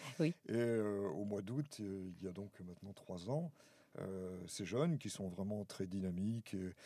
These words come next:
Speaker 2: très cultivés aussi, euh, me demandent d'expliquer le mot bendo. Et ils me disent, « Ça serait bien en septembre, euh, que tu expliques ce mot. » Euh, j'ai répondu, « Je suis tout à fait d'accord, à ceci près que je sais pas ce que ça veut dire. »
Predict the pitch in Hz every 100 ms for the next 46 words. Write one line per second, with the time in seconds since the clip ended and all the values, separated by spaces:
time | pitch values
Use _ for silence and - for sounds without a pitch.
0 | - - 117 - 120 123 117 110 90 -
1 | 185 185 - - - - - 101 95 95
2 | 95 95 95 69 87 117 110 110 147 143
3 | 113 - - 110 151 131 123 135 117 127
4 | 123 110 104 113 - - - - - 104
5 | 101 135 - 120 - 95 113 151 131 -
6 | 98 135 147 113 107 104 95 98 - 104
7 | 95 95 - 104 - - - 110 95 95
8 | - - - - - - - 104 101 95
9 | - 101 156 117 104 - 104 - 160 -
10 | 135 110 - 165 - - - - 117 120
11 | - 135 160 - 120 156 - 113 123 113
12 | 104 98